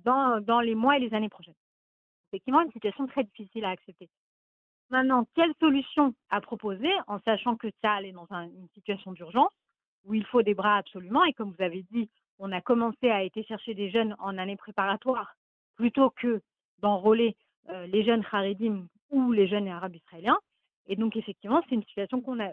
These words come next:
qu'on a du mal à imaginer qu'elle puisse tenir sur le long terme. Maintenant, il faudrait vraiment imaginer une coalition très large, politiquement parlant. Euh, si vous voulez, le fait qu'il y a toujours eu des boycotts politiques,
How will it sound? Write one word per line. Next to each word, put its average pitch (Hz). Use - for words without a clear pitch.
qu'on 214
a 202
du 180
mal 339
à 254
imaginer 226
qu'elle 214
puisse 214
tenir 226
sur 190
le 196
long 180
terme. 202
Maintenant, 214
il 220
faudrait 202
vraiment 214
imaginer 220
une 220
coalition 240
très 285
large, 262
politiquement 240
parlant. 220
Euh, 208
si 214
vous 196
voulez, 277
le 262
fait 277
qu'il 240
y 220
a 208
toujours 240
eu 247
des 220
boycotts 214
politiques, 214